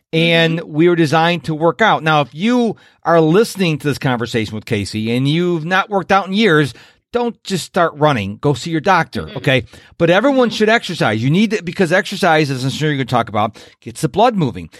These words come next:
Speaker 1: And then the third component is you gotta stand. You know, now in two thousand twenty, this is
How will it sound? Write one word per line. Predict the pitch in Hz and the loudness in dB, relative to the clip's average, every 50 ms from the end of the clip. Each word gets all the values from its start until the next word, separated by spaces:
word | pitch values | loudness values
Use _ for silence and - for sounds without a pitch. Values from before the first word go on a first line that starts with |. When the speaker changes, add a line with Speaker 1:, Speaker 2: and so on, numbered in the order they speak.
| - _ _ - | -20 _ _ -4
Speaker 1:
And | 196 202 214 | 0 2 2
then | 208 | 2
the | 196 190 | 2 0
third | - - 254 302 311 294 208 - _ _ _ - - | 0 0 0 0 0 -2 -4 -8 _ _ _ -14 -8
component | - 170 151 147 147 143 135 135 127 | -6 -4 0 0 2 2 2 2 0
is | 135 180 208 - | 0 0 0 -2
you | 208 | -2
gotta | 214 277 269 254 | -2 0 0 0
stand. | - - 277 294 247 151 110 98 - _ _ - | 0 0 0 2 2 0 -2 -4 -10 _ _ -8
You | 165 160 | -4 -2
know, | 156 151 151 - - | -2 -4 -4 -8 -6
now | 160 165 180 214 247 269 262 254 233 | -2 0 2 2 4 4 4 2 2
in | 170 180 170 151 | 0 -2 -6 -6
two | 135 - 220 | -4 -6 -4
thousand | - 208 180 180 180 156 175 127 | 0 2 2 2 2 0 -2 -6
twenty, | 127 127 123 123 135 | -2 -2 0 0 -2
this | 143 151 - | -4 -6 -6
is | 151 139 - | -6 -8 -8